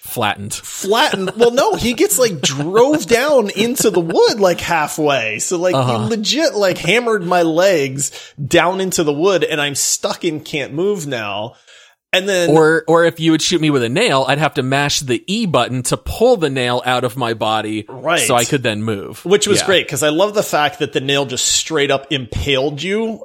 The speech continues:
Speaker 2: and then you have this
Speaker 1: <laughs> Right.
Speaker 2: nail just sticking out of you until you decide to pull it out. Um,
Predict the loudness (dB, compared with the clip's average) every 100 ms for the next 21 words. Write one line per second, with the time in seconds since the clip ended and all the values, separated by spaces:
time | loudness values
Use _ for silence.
0 | -2 0 0 0 -2 -2 -2 -2 -2 -2
1 | -4 -4 -4 -2 -2 -4 -4 -4 -2 -2
2 | -2 -4 -6 -6 -6 -6 -4 -6 -4 -4
3 | -2 -4 -8 -6 -6 -6 -8 -10 -12 _
4 | -20 -20 -20 -20 _ -2 0 0 -6